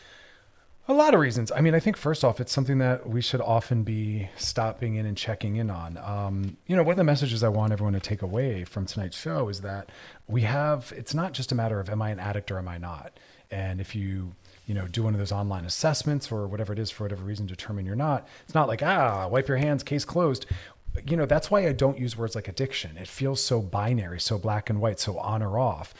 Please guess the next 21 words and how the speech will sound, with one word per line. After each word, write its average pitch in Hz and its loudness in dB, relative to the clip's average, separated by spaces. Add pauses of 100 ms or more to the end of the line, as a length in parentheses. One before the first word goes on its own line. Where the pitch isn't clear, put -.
(320)
And 127 2
we 135 0
will 151 4
always 147 2
have 135 2
a 127 2
different 117 0
relationship 113 -4
to 101 -6
drugs 107 -2
or 110 0
alcohol 107 0
at 104 -6
different 120 -6
times 113 -4
in 107 0
our 107 2
lives, 110 0
around 110 -2
different 104 -6
people, 131 -4